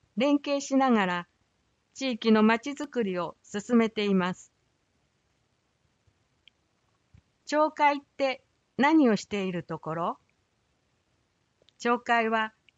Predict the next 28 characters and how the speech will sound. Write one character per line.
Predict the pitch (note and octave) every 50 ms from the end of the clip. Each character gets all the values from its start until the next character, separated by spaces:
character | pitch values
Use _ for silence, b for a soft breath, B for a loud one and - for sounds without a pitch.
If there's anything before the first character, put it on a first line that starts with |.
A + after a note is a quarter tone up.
| _ _ _ _
地 | - - D#4 D4
域 | C4+ - A#3+ A3+
の | A3+ A3
住 | G#3 G#3 B3 B3+
民 | B3+ B3+ B3+ B3 B3 A#3+
で | A#3+ A#3 A#3
構 | - - C4 B3+ B3+
成 | - - B3+ A#3+
さ | A#3+ - A#3+ A3+
れ | A3+ A3+ A3
た | - A3+ A3 G#3+ - - _ _ -
自 | - B3 A#3
治 | - D4 D#4
組 | - D4 C#4+ C#4+
織 | - - _ - F#3+ F3+
で、 | E3+ E3+ E3 - _ _ _ _ _ _ _ _ _ _ _ _
災 | _ - - D4 D4+ D#4+ D#4
害 | D#4+ D#4+ D4 C4+
時 | - A3+ G#3+
な | G3+ G3 F#3+
ど | F#3 G3 F#3+ F3 - _ _ _ _ _ _ _
い | - D4+
ざ | D4 C#4 B3
と | A#3+ - A3 A3
い | A3 A#3
う | B3 A#3+
時 | A#3 - A3+ A3 - A#3+ A3+
に | G3+ F3+ E3+ E3+